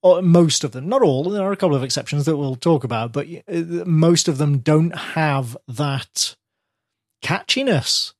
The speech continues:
that good thrash riffs can have,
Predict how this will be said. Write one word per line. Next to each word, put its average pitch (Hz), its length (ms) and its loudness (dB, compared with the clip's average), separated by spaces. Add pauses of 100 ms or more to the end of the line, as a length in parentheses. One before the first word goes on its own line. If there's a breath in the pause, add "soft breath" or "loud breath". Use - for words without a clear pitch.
(180)
that 160 420 -4 (920)
good 160 400 4
thrash - 680 -6 (160)
riffs - 580 -2 (140)
can 160 160 0
have, 147 500 -4